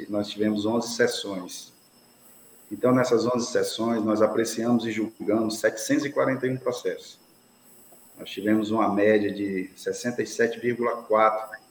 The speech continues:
processos por sessão. Então, foi muito bom, conseguimos, é, aposentadoria seiscentos e oitenta e nove e cinquenta e duas apuração de responsabilidade.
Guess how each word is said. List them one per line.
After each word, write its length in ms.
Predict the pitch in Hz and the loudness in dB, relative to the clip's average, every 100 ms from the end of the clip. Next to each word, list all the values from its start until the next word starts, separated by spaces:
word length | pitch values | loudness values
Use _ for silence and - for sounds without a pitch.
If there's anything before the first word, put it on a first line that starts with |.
| _ | _
processos 540 | 107 101 - 107 - | 0 0 2 0 0
por 100 | - | -10
sessão. 500 | 113 120 117 - 160 - _ _ _ _ - - - - - - | -6 -4 -4 0 -2 -2 _ _ _ _ -20 -20 -20 -20 -20 -20
Então, 220 | - 101 101 | -12 -8 -6
foi 160 | 98 | -4
muito 260 | 95 107 110 | 0 -2 -2
bom, 460 | - 107 117 117 | -2 0 2 0
conseguimos, 960 | 113 113 104 104 107 104 - - - - _ _ _ - - - | -2 -4 -6 0 2 2 0 -4 -8 -12 _ _ _ -20 -18 -6
é, 100 | 95 | -4
aposentadoria 840 | - 107 104 104 101 101 101 98 | 2 4 4 4 4 4 2 0
seiscentos 600 | - - 101 - 135 123 | -2 -4 -4 0 0 2
e 40 | |
oitenta 320 | 120 117 107 98 | 2 0 -2 -2
e 60 | |
nove 540 | 95 104 123 123 113 - | 2 4 6 6 2 -6
e 40 | 107 | -12
cinquenta 580 | - 107 - 120 127 123 | -10 -10 -4 -2 0 -2
e 60 | |
duas 320 | 104 110 107 | -2 0 0
apuração 480 | 107 - 104 - 104 | -2 -4 -6 -6 -8
de 60 | 104 | -10
responsabilidade. 840 | 98 - 104 - 98 98 - - | -10 -14 -14 -10 -8 -10 -16 -18